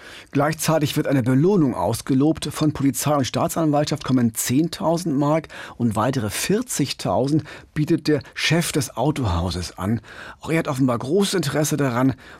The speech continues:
den Tod der Mitarbeiterin aufzuklären. Also insgesamt fünfzigtausend Mark.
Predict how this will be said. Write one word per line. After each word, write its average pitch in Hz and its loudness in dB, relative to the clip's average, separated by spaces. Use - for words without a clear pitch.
den 120 2
Tod 160 -2
der 127 2
Mitarbeiterin 120 0
aufzuklären. 101 -4
Also 113 -2
insgesamt 139 0
fünfzigtausend 151 0
Mark. 90 0